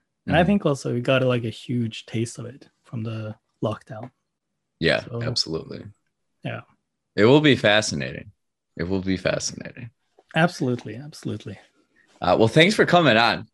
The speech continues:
Speaker 2: This has been a lot of fun. I really enjoyed this.
Speaker 1: Thank you. It's been very, very, uh, <laughs> enjoyable for me too. And thank you for having me.
Speaker 2: Yes. And, uh, remind people again where they can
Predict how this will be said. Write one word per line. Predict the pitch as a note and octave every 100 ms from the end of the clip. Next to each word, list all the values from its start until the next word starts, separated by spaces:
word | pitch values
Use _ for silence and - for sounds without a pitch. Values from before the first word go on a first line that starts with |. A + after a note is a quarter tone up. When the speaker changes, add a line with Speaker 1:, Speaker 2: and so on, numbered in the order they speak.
| -
Speaker 2:
This | B2+ F3
has | D3+
been | C#3 B2
a | A2
lot | G#2+ G2+
of | G2
fun. | - D#2+
I | F2
really | G2 G#2+ F#2+
enjoyed | E2 E2+ E2
this. | D2 - - - _ _ _ _ -
Speaker 1:
Thank | F3 A3 A3
you. | D3
It's | A#2+ A#2
been | C3+ C3
very, | B2+ D3 D3
very, | C3+ C#3 C#3 C#3
uh, | C3+ C3+ C3+
<laughs> | C3+
enjoyable | A#2+ F#3 D#3 C3+
for | B2 C3
me | B2
too. | A#2+ B2+ A2+
And | A2+ A#2 A#2 A2+ B2+
thank | C3 C3
you |
for | C#3+ B2
having | A#2 B2+ G#2+
me. | G#2 - _ _ _ _ -
Speaker 2:
Yes. | G2+ F2 - -
And, | G#2 G2 -
uh, | G2 G2
remind | G#2 A#2+ C3 C3+
people | C#3+ C3
again | G#2 A2 A2+
where | G2+
they | G2
can | G2+ F#2+ F#2 F2